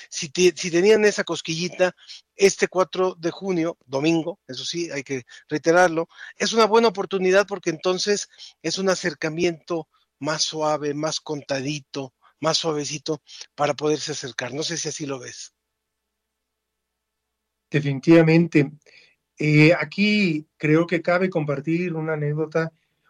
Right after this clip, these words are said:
Speaker 2: Justo cuando el maestro Martín Mendieta montó para nosotros la coreografía en El Soldadito de Plomo,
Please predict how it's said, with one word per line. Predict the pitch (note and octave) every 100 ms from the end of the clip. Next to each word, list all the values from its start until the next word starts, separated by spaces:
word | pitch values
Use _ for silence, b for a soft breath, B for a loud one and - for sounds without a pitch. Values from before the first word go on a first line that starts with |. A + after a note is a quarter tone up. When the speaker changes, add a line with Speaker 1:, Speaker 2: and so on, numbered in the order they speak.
| _
Speaker 2:
Justo | C4 B3+ G#3
cuando | D#3+ D3
el | D3+
maestro | D#3+ F3 F3+ A3+
Martín | F#3 D3 E3+
Mendieta | F3 F#3 F#3+ F#3+ - F3+ D#3+
montó | D3 C3 B2+ C3 D#3+ E3
para | F3 E3
nosotros | D3+ C#3+ F3 - D#3+
la | C#3+
coreografía | C3+ D#3 D3+ D#3 D#3
en | E3
El | D3+
Soldadito | C#3 C3 C3 E3
de | D#3
Plomo, | D#3 D#3 D3 -